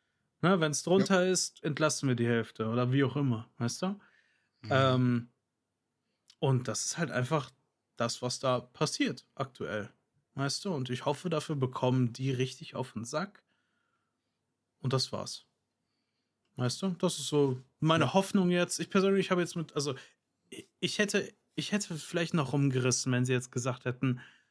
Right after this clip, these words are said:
Speaker 1: "Leute, es war scheiße, scheiß Idee, sorry, dass das überhaupt so rausgekommen ist, dass wir das nicht offen kommuniziert haben.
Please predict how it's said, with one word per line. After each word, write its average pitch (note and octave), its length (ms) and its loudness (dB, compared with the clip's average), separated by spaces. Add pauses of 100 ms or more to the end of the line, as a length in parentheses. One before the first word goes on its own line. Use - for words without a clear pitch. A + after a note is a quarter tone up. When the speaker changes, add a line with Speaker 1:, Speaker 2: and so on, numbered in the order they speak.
(160)
Speaker 1:
"Leute, F3 520 4
es - 140 -4
war G2+ 100 -2
scheiße, E3 840 2
scheiß - 480 2
Idee, C#3 460 2
sorry, D3+ 480 2
dass D3+ 200 0
das C3+ 160 -4
überhaupt C#3 360 2
so C#3+ 200 2
rausgekommen D3 840 2
ist, C3+ 180 -6
dass C3 140 -10
wir C3 80 -2
das B2+ 200 -4
nicht D3 180 -4
offen C#3 280 -4
kommuniziert C3 560 -2
haben. C3 340 2